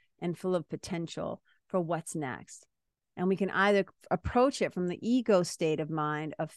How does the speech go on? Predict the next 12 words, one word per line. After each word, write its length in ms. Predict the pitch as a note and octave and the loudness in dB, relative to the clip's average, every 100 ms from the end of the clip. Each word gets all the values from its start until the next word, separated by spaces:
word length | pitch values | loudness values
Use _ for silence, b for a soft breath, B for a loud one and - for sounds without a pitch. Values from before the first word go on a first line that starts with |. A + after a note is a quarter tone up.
| _ | _
fear, 480 | A#3 A#3+ - - E3+ _ _ _ _ _ | 2 2 2 0 -4 _ _ _ _ _
or 200 | G#3+ A#3+ | 4 6
we 120 | G#3+ | 4
can 180 | F#3+ G3+ | 0 0
relinquish 640 | F#3 F3+ G3+ A#3 G3 F3+ | 2 4 4 4 2 0
that 340 | - D3 C3+ - | 0 2 2 0
and 120 | F3 F3+ | -2 -2
instead 460 | F3 - F#3 F#3 | -4 -2 0 0
choose 460 | - - F#3 E3 - | -2 0 2 2 -2
to 140 | - | -8
approach 500 | C#3 - - D#3+ - | -8 -8 -6 -6 -4
it 180 | D3+ - | -6 -6